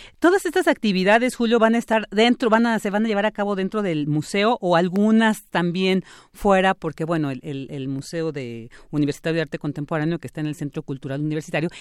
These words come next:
y es ahí la sede de la fiesta del libro y la rosa, que va a ser de este, del viernes al domingo, del viernes tres al domingo cinco. Eh, entonces, bueno, va a estar en toda esta explanada del Centro Cultural Universitario. Entonces, por eso te preguntaba si, eh, estas actividades todas van a llevarse a cabo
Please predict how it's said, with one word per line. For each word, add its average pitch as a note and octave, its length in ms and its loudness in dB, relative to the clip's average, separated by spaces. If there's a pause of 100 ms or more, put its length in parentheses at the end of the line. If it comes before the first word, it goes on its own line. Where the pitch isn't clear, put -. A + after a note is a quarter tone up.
(140)
y F3+ 120 4
es F#3+ 120 2
ahí F#3 220 2
la F3 160 0
sede F#3 260 -2
de C#3+ 120 -2
la B2+ 140 -8
fiesta D#3+ 440 -6
del C3 140 -6
libro D3 220 -2
y D#3+ 40 -2
la E3+ 120 -4
rosa, D#3 300 -6
que C3 140 -16
va B2 80 -14
a - 20 -14
ser C3 200 -12
de C3+ 80 -10
este, B2 380 -12 (300)
del C3 160 -4
viernes D#3 400 0
al C#3+ 120 -4
domingo, D3+ 340 -2
del B2 160 -8
viernes C#3 340 -8
tres D3 240 -10
al C3+ 120 -10
domingo C3+ 480 -6
cinco. E3+ 460 -2 (340)
Eh, C#3+ 200 -6
entonces, D#3 360 -4
bueno, C#3+ 200 -2
va D3+ 120 0
a E3+ 40 -2
estar E3+ 260 -2
en E3 100 2
toda E3 280 0
esta D#3+ 280 -4
explanada D#3 560 -4
del B2+ 140 -6
Centro D3 280 -6
Cultural C#3 320 -8
Universitario. D3 500 0 (200)
Entonces, E3+ 260 -10
por E3 120 0
eso E3+ 200 -6
te E3+ 160 -6
preguntaba D#3 600 -2
si, C3+ 200 -8
eh, B2 160 -12
estas D#3+ 300 -12
actividades D3+ 500 -8
todas D#3+ 300 -8
van D#3 180 -2
a D#3 40 -4
llevarse D3 280 -8
a D3+ 40 -10
cabo D#3 260 -6